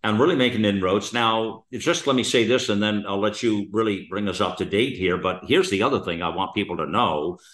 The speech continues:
How bad are these terrorist people? You already know how bad they are.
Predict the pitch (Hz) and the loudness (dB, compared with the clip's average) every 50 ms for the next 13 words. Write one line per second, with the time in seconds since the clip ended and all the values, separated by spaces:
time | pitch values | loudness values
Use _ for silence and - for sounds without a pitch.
0 | - - _ _ _ _ - 117 131 151 - - - 117 113 120 131 139 156 165 | -20 -20 _ _ _ _ 0 2 2 2 2 0 0 0 2 2 2 0 0 -2
1 | 160 139 - - 117 127 135 139 131 143 143 139 - - 139 139 151 147 127 - | -4 -6 -6 -2 -2 -2 0 -2 -4 -6 -6 -6 -4 -4 -2 -2 -2 -2 -4 -4
2 | - 147 151 135 151 156 160 233 262 - 117 113 135 135 98 107 98 - - 95 | -2 -2 0 0 2 4 4 4 4 4 4 2 2 2 2 2 0 0 0 0
3 | 95 110 117 98 87 76 71 67 65 65 62 69 92 98 | 0 0 0 -2 -6 -8 -8 -6 -6 -4 -4 -4 -4 -6